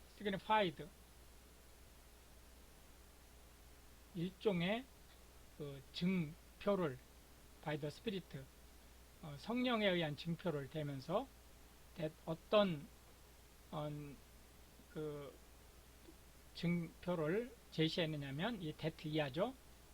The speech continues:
열 유도부사네요. should be 있을 거라고 하는 것을. great results,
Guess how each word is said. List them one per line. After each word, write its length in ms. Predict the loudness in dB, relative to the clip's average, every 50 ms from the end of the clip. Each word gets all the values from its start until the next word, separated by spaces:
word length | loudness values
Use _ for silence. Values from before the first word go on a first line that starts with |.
| -20 -20 -18 -20 -20 -20 -20 -20 -20 -14 -4 0
열 160 | 2 2 4
유도부사네요. 760 | 4 2 4 4 2 2 2 0 0 0 2 2 2 0 -2 -4 -12 -14
should 320 | -8 0 0 0 2 2 0
be 120 | -2 -2
있을 260 | -4 -2 0 -2 2
거라고 360 | 8 8 10 10 10 8 6 4
하는 160 | 0 0 -4
것을. 220 | -8 -8 -10 -14 -14 -14 -18 -20 -20 -20 -18 -18 -18 -18 -18 -18 -18 -20 -20 -20 -20 -20 -20 -20 -20 -20 -20 -20 -18 -18 -10 0
great 360 | 8 10 10 10 8 6 -4
results, 460 | 0 2 4 4 4 2 0 -8 -12